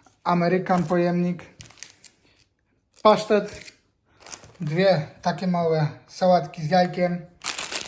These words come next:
kolejne warzywa. Tu kolejne warzywa, oczywiście możecie to zamrozić na patelnię, jak znalazł. Mamy jakiś taki sosik.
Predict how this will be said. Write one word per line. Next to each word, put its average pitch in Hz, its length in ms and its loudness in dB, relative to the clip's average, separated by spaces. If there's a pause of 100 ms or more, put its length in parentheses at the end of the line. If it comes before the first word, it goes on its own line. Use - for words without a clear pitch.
(320)
kolejne 170 520 2 (300)
warzywa. 170 520 4 (1120)
Tu 185 100 -2
kolejne 175 380 4
warzywa, 165 380 2
oczywiście 160 440 0
możecie 151 320 -2
to 151 140 -2
zamrozić 151 500 0
na 165 80 -2
patelnię, 156 420 0
jak 143 200 0
znalazł. 147 360 0 (1600)
Mamy 165 360 -2
jakiś 156 320 -2
taki 151 440 -4 (280)
sosik. 196 500 -2